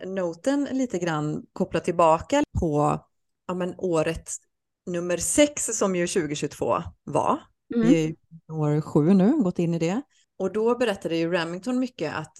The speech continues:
Speaker 1: ja, men under år sex så handlade det väldigt mycket om att find your destiny och vad du är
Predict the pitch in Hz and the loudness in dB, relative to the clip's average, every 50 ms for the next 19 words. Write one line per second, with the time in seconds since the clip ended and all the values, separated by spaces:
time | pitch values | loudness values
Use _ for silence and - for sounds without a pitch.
0 | - - - 175 175 175 180 180 - - 190 190 185 190 - - 185 175 175 175 | -14 -10 -10 -8 -6 -6 -8 -8 -10 -10 -8 -6 -4 -4 -6 -4 -2 0 0 0
1 | 175 175 170 - _ _ _ _ - - - 240 254 247 - - - - - - | 0 -2 -8 -12 _ _ _ _ -16 -6 -6 -4 -6 -6 -10 -14 -16 -14 -14 -12
2 | - - 208 196 196 - - 214 220 190 170 151 143 147 151 151 156 165 151 147 | -8 -4 -2 0 0 -2 -2 -4 -4 -4 -4 -4 -4 -4 -2 0 0 0 0 0
3 | 143 160 156 - - - - 139 135 135 - - - - - - _ _ - - | 0 -2 -2 -2 -2 -2 0 0 0 0 0 0 -2 -6 -14 -20 _ _ -20 -20
4 | - - _ _ _ _ _ _ _ _ _ _ _ - - - 208 165 165 165 | -20 -20 _ _ _ _ _ _ _ _ _ _ _ -18 -10 -6 -4 -2 -2 -2
5 | 160 151 160 156 156 - 165 - - - - - 190 180 180 196 202 196 185 170 | -2 -2 -2 0 2 0 0 2 -2 -4 -2 0 0 2 4 4 6 6 6 8
6 | 151 151 147 143 - - - 151 151 165 156 156 151 156 151 147 - 160 156 143 | 8 6 6 4 2 -2 -4 0 2 4 4 4 2 0 -2 -2 -2 -2 -2 0
7 | 139 139 143 | -2 -4 -6